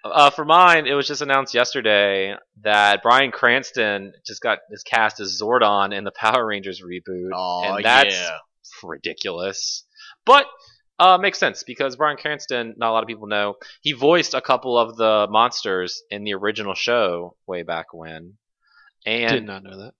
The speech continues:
Speaker 1: and the Blue Ranger, uh, is named after him, Billy Cranston. So it's cool he's come full circle. I saw, uh, some post on Reddit that saying, like, he, like, turned down D C, he turned down Marvel, but Power Rangers, shit, yeah, let's do this.
Speaker 2: <laughs>
Speaker 1: But I think it's
Speaker 3: Nice.
Speaker 1: because he has roots,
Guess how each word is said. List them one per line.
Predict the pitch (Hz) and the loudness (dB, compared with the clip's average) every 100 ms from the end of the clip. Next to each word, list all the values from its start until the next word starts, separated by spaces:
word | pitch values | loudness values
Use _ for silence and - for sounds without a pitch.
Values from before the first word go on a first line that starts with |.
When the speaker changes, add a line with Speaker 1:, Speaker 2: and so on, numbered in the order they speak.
| - | -6
Speaker 1:
and | 110 107 98 | -4 -4 -4
the | 104 | -6
Blue | 98 113 120 | -4 -4 -2
Ranger, | 101 98 92 92 90 92 _ _ _ 98 | -2 -4 -6 -6 -6 -8 _ _ _ -16
uh, | 90 | -10
is | 95 98 | -10 -10
named | 107 92 | -8 -8
after | 80 90 | -10 -14
him, | 87 87 - | -20 -18 -14
Billy | 104 98 | -12 -12
Cranston. | - - - - 98 107 _ _ _ _ - _ | -16 -18 -20 -20 -20 _ _ _ _ _ -20 _
So | - 95 87 87 90 - _ | -8 -4 -4 -6 -10 -20 _
it's | - | -10
cool | - 117 | -4 -2
he's | 110 | -2
come | - 110 | -2 -6
full | 104 110 | -4 -4
circle. | 101 120 113 95 - - 98 | -2 -2 -2 -6 -8 -18 -8
I | 110 113 | -6 -6
saw, | - 127 123 120 104 _ _ _ _ _ _ _ 113 | -2 2 2 2 -2 _ _ _ _ _ _ _ -6
uh, | 107 | -4
some | 131 | -4
post | 123 110 | -4 -4
on | 107 | -2
Reddit | 104 98 - _ _ | -2 -2 -4 _ _
that | 107 98 - | -8 -8 -8
saying, | 104 98 | -8 -4
like, | 95 | -4
he, | - | -4
like, | 104 92 | -8 -2
turned | 131 120 | 0 2
down | 113 107 | 2 0
D | 113 110 | -6 -8
C, | - 117 107 | -8 -8 -6
he | 107 | -8
turned | - 110 | -4 -2
down | 107 101 | -2 -2
Marvel, | 101 104 101 101 101 | 0 0 0 -2 -2
but | 92 | -4
Power | 156 220 190 | 4 6 6
Rangers, | 147 131 | 4 0
shit, | - 190 196 | 0 0 2
yeah, | 185 | 2
let's | 139 139 - | 2 0 -4
do | - 143 | -12 -12
this. | 139 135 104 214 | -6 -4 0 0
Speaker 2:
<laughs> | 226 180 | 0 -2
Speaker 1:
But | 180 139 - - - 120 | -4 -8 -10 -10 0 2
I | |
think | 135 131 | 4 0
it's | 123 | -2
Speaker 3:
Nice. | |
Speaker 1:
because | 117 113 | -4 -2
he | 104 | 2
has | 107 98 | 0 0
roots, | 98 98 - - - | -8 -8 -8 -10 -10